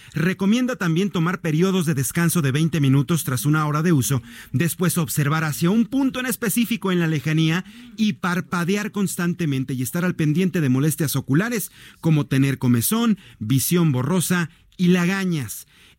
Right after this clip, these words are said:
El ojo seco, Jesús Martín, es una afección ocular que altera la película lagrimal, necesaria para la buena visión, y según un estudio,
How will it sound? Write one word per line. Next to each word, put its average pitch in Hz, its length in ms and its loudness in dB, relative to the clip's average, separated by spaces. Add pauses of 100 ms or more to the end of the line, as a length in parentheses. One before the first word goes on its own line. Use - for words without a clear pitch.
El 180 200 0
ojo 247 220 -2
seco, 220 300 -2
Jesús 165 300 0
Martín, 160 300 0
es 180 120 0
una 190 100 2
afección 170 380 -2
ocular 147 380 0
que 160 80 -8
altera 151 260 -4
la 139 140 -4
película 135 380 -2
lagrimal, 151 520 0 (340)
necesaria 151 640 -2
para 151 140 -2
la 131 80 0
buena 131 200 0
visión, 170 300 0
y 175 60 2
según 170 220 2
un 269 60 0
estudio, 156 580 0